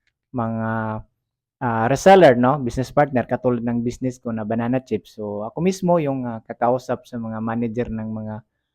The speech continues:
ah, resellers or sa mga business partner namin. At yung mga customers ko naman, ah, customers naman namin ay,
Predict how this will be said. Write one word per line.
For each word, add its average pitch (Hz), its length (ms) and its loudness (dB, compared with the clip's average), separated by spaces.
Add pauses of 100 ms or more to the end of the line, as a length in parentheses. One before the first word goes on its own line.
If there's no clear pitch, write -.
(180)
ah, 117 80 -4
resellers 165 480 4
or 139 240 0
sa 131 160 -2
mga 127 400 0
business 127 320 -8
partner 120 420 -2
namin. 107 540 -6 (380)
At - 160 -10
yung 185 160 2
mga 180 320 2
customers 180 480 2
ko 175 100 -2
naman, 170 480 2
ah, 123 400 -2
customers 151 400 -4
naman 143 240 -2
namin 147 260 2
ay, 117 120 -4